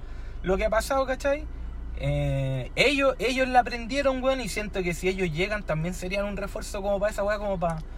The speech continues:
pa' volver a acordar, o sea, pa' volver a, a, a retomar lo que nosotros estamos diciendo. Yo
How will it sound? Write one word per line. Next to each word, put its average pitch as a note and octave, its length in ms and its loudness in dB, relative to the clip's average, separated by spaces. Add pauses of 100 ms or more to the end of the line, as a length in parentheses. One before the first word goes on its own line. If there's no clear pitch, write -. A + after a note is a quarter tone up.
(400)
pa' D#3+ 80 4
volver E3 300 4
a - 20 8
acordar, D#3 420 2 (140)
o C3+ 80 -2
sea, E3+ 240 6 (180)
pa' D3+ 140 8
volver D3 540 4
a, B3+ 180 10
a, E3 200 2
a D3+ 180 6
retomar D#3+ 420 6
lo A3 140 -2
que F3+ 80 4
nosotros F3 220 0
estamos G3+ 180 4
diciendo. A3 280 0
Yo F3 220 2